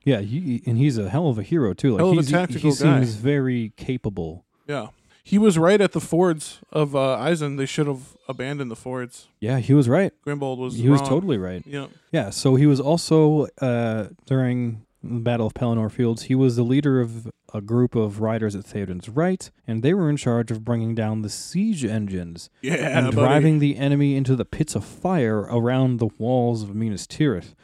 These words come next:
Speaker 2: They got to have fun.
Speaker 1: Yeah, so they had some fucking fun.
Speaker 2: <laughs> It was Elfhelm's company that, and it was also Elfhelm's company that Merry and Dernhelm rode to war. Elfhelm actually knows about both of 'em,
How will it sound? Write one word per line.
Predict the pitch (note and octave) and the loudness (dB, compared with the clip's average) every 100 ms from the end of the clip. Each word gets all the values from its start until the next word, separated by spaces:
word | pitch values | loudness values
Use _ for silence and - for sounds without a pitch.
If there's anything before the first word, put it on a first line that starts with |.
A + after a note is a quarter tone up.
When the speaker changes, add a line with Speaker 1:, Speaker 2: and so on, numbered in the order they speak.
| - | -4
Speaker 2:
They | E3 | 2
got | E3+ | 2
to | D#3 | 2
have | D3+ C3+ | -2 -4
fun. | - C3 A#2+ - B2 | -4 -8 -8 -14 -14
Speaker 1:
Yeah, | A#2+ F#2 | -12 -12
so | - | 0
they | C3 G#3 | 2 6
had | F3+ C#3+ - | 6 4 0
some | G#2+ | -2
fucking | - A#2 - E2+ | 0 -2 -2 -12
fun. | - B2 F#2 D#2+ _ _ _ - - - | -2 -2 -2 -10 _ _ _ -18 -12 -2
Speaker 2:
<laughs> | E3 E3+ G3 C#3+ - F#3+ | -2 0 -2 -2 -4 -6
It | - | 4
was | F3+ E3+ | 8 8
Elfhelm's | F3 G3 A3+ G3 | 8 4 4 2
company | - E3 E3 E3 | 2 2 4 4
that, | D#3 C#3+ | 4 2
and | D3+ | 2
it | D#3+ | 4
was | D3+ | 4
also | F#3+ G3+ D3 D3+ | 4 4 4 2
Elfhelm's | D#3 D3 - | 2 -2 0
company | D3+ D3+ D3 | -2 0 0
that | C#3 | -2
Merry | C3+ C#3+ D#3 D#3+ D3+ | -2 -2 0 -2 -2
and | C3+ | -2
Dernhelm | C3+ F3+ D3 C3 A#2+ | 0 0 0 -2 -2
rode | A2+ G#2+ | -2 -4
to | |
war. | G#2 A2 A2 G#2+ _ - | -6 -4 -4 -8 _ 2
Elfhelm | E3 G3 F#3 | 6 6 4
actually | F3 - F3+ | -2 0 2
knows | E3+ F3+ F3 E3 | 2 4 4 2
about | E3+ F3 D3+ | 2 2 0
both | D3+ F3+ F3+ | 0 0 0
of | F3 | 0
'em, | E3+ C3 | 0 -2